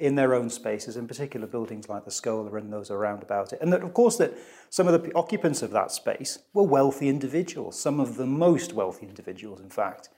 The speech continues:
in Roman Britain. The Roman army gets regular pay three times a year. They're already, every soldier is in the upper thirty percent of wealthy people in Britain, but the officers, of course, are a step or two well above that. So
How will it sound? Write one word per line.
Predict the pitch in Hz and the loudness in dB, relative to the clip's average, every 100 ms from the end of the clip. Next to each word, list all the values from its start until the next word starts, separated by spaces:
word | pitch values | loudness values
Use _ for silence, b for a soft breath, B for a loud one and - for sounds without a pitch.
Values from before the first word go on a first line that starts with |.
| _ _ | _ _
in | 131 120 | -4 -2
Roman | 113 107 104 | -2 -4 -6
Britain. | 127 127 - - | -4 -4 -6 -6
The | |
Roman | 110 151 147 | 4 4 6
army | 139 147 147 139 | 6 6 6 4
gets | 127 - - - _ | 4 0 -4 -10 _
regular | 123 127 110 110 107 | 0 0 0 -4 -4
pay | - 160 107 | 0 0 0
three | 107 139 139 | -4 -2 -2
times | 139 123 117 | 0 -2 -4
a | 120 | -4
year. | 143 170 113 85 B B B B | 2 4 4 0 B B B B
They're | 147 | 6
already, | 180 156 185 139 117 - - | 6 8 6 4 0 -6 -10
every | - 143 131 127 | -4 0 0 2
soldier | - 185 175 131 113 | 6 8 8 4 0
is | 117 - | -2 -4
in | - 131 | -6 0
the | 139 | 0
upper | 143 - | 0 -2
thirty | 120 - 131 123 | -2 2 2 2
percent | 117 117 - 113 - | -4 0 2 2 -2
of | 120 | -2
wealthy | 127 131 - 123 | 4 4 4 -4
people | 123 113 113 | -4 -4 -4
in | 110 | 0
Britain, | 135 - 107 | 0 0 -2
but | 117 110 | -4 2
the | 165 | 4
officers, | 165 - - 117 | 4 2 -2 -2
of | 117 | -4
course, | - 123 110 104 - - | 0 2 2 0 -8 -2
are | 101 98 | 2 2
a | |
step | - - 123 107 - | 2 2 2 0 -2
or | 90 | -8
two | - 110 95 - _ | -8 -10 -12 -16 _
well | 139 135 110 | 2 2 2
above | 101 95 90 | -2 -8 -6
that. | 120 110 - - b b b b b - | -4 -4 -6 -18 b b b b b 2
So | 170 170 170 - | 4 4 0 -6